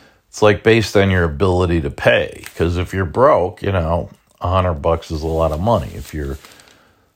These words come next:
if you're, uh, Elon Musk, it's nothing.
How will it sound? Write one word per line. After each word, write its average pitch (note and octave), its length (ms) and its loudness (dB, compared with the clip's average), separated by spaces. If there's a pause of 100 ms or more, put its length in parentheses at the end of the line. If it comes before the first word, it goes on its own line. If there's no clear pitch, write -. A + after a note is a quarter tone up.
(420)
if G2 320 -10
you're, A1 540 -8
uh, G#1 480 -10 (640)
Elon F2 360 0
Musk, G2+ 480 0
it's C#2+ 200 -10
nothing. F#2+ 460 0